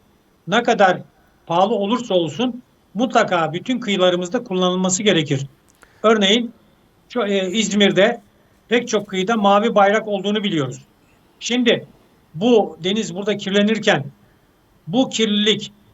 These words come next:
mavi bayrak olan yerlere gitmiyor mu?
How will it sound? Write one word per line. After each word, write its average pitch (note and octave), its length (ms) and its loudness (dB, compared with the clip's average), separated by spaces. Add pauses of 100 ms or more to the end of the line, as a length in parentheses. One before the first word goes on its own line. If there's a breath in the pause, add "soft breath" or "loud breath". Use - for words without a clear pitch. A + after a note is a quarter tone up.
(480)
mavi G3 360 0
bayrak G#3 440 2
olan G3+ 240 0
yerlere G3+ 440 0
gitmiyor B3+ 480 0
mu? C#3 240 -4